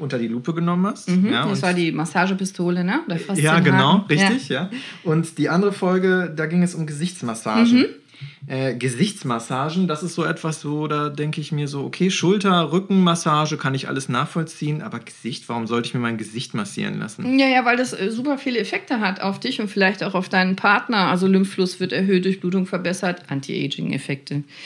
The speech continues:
Speaker 2: Kannst, äh, Pflegeprodukte <laughs> einbinden, das, äh, erhöht Glückshormone in deinem Körper, wirkt gegen Verspannung, wirkt gegen schlechte Laune, Winterblues. Ich, ich nenne in der Folge auch so ein paar Akupressur-, Akupunkturpunkte, zum Beispiel gegen Heißhunger. Vielleicht ganz gut vor, äh,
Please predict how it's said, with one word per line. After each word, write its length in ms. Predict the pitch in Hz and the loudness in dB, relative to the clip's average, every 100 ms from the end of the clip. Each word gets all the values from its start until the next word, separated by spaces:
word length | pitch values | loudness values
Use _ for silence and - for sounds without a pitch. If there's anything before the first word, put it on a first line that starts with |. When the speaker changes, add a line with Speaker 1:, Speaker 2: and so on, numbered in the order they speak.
| - - | -18 -10
Speaker 2:
Kannst, 300 | - 180 175 | 0 0 0
äh, 80 | 135 | -2
Pflegeprodukte 640 | - 226 165 196 196 202 | 0 0 4 4 4 2
<laughs> 0 | |
einbinden, 520 | 147 196 190 190 190 185 | 4 4 4 6 6 4
das, 200 | 180 - | 0 0
äh, 20 | 185 | 2
erhöht 440 | 175 190 220 196 | 2 2 0 0
Glückshormone 560 | 269 269 226 220 220 214 | -2 0 0 2 2 2
in 60 | |
deinem 240 | 202 202 202 | 2 2 0
Körper, 440 | 214 196 208 185 | 0 0 0 -2
wirkt 140 | 190 | -2
gegen 200 | 190 196 | 0 -2
Verspannung, 640 | 190 190 - 202 196 196 180 | 0 -4 -2 0 2 2 2
wirkt 160 | 180 | 0
gegen 140 | 180 165 | -2 -4
schlechte 340 | - 175 - | -4 -6 -4
Laune, 440 | 175 214 233 220 196 | -2 -2 0 0 0
Winterblues. 720 | 220 220 196 196 202 196 - - - - - - - | 0 -2 -2 -2 -2 -4 -8 -18 -20 -18 -20 -12 -2
Ich, 280 | 190 - | 0 2
ich 180 | - 208 | 0 0
nenne 160 | 214 240 | 0 2
in 80 | 226 | 2
der 80 | 202 | 0
Folge 400 | 220 214 208 175 | 2 2 4 2
auch 180 | 196 | 0
so 100 | - | 0
ein 100 | 196 | -2
paar 220 | 190 202 - | 0 0 -2
Akupressur-, 640 | 196 220 214 202 - 254 | -4 -4 -6 -6 0 0
Akupunkturpunkte, 840 | - 202 196 196 262 254 240 226 196 | 0 -4 -2 -2 -2 -2 -2 0 -2
zum 140 | 202 | 0
Beispiel 240 | 196 196 | -2 0
gegen 240 | 190 190 202 | 2 2 2
Heißhunger. 460 | 247 - 240 240 - _ _ | -2 0 0 -2 -4 _ _
Vielleicht 240 | - 202 196 | -4 -2 0
ganz 200 | 185 - | -2 0
gut 180 | 240 | -4
vor, 380 | - 226 214 214 - - | -4 -4 -4 -6 -10 -6
äh, 320 | 208 208 214 | -2 -2 -4